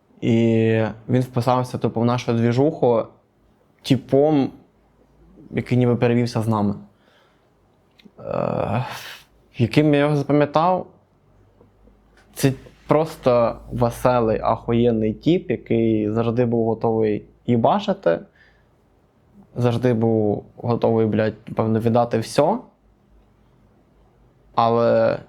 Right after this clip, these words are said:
щоб мали мої пацики. Навіть коли ми поїхали на річницю до нього на могилу, я спілкувався з його мамою, і вона сказала: типу, от протестувала його слова.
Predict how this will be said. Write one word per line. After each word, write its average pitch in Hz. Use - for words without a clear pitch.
щоб -
мали 127
мої 117
пацики. 101
Навіть 113
коли 113
ми 113
поїхали 113
на 127
річницю 127
до 123
нього 120
на 117
могилу, 139
я 120
спілкувався 117
з 110
його 113
мамою, 131
і 113
вона 123
сказала: 120
типу, 110
от -
протестувала 117
його 117
слова. 135